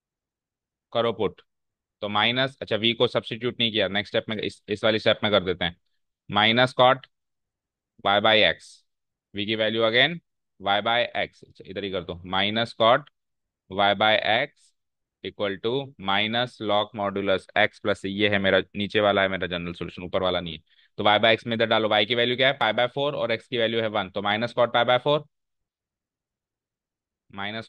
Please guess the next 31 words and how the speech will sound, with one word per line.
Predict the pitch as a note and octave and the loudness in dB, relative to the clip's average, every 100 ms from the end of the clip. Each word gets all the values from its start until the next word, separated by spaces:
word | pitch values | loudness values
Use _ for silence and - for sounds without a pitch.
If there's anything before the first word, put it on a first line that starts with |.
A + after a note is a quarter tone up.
| A#2 | -4
cot | A2+ A2+ | -2 -2
pi | A2 | 0
by | A2+ C3+ | 0 0
four | C3 C#3 - _ _ _ _ _ _ _ _ _ _ _ _ _ _ _ _ _ _ | 0 -2 -6 _ _ _ _ _ _ _ _ _ _ _ _ _ _ _ _ _ _
equal | G2+ A#2 A2 G2+ | -10 -2 -2 -2
to | C3+ C#3 C#3 _ _ _ | -6 -8 -14 _ _ _
minus | F#2+ G2+ G#2 A#2 C3 B2+ A#2 | -10 -2 -2 0 -2 -4 -2
log | A2+ A#2+ - | 0 0 -2
modulus | G#2 G#2+ A2+ A#2 A#2 G2+ | -4 0 0 0 0 -2
x, | _ _ _ _ - | _ _ _ _ -14
x | G2 | -8
क्या | - A2 | -4 -2
है? | |
वन, | G#2+ G2+ E2+ _ _ _ _ | -2 -4 -6 _ _ _ _
प्लस | A2 A2+ - | -2 -2 -2
c, | G#2 D#2 _ _ _ _ _ | -6 -6 _ _ _ _ _
log | G#2+ A2 | 0 2
वन | B2+ B2+ | 2 2
क्या | C3 | 2
होता | A#2+ C#3 | 2 0
है? | C#3+ - _ _ _ _ _ _ _ _ _ _ _ _ - | -4 -12 _ _ _ _ _ _ _ _ _ _ _ _ -6
ज़ीरो, | G#2+ F2+ D#2+ _ _ _ _ | -4 -4 -8 _ _ _ _
तो | G2 | -6
ये | G#2 | -4
तो | A2+ | -2
हो | A2 | 0
गया, | A2 | 0
कट | A2 | -2
गया। | G#2+ A2 G#2+ _ _ _ _ _ _ G2+ | 0 -2 -4 _ _ _ _ _ _ -4
और | G2 | 2
cot | A#2+ | 4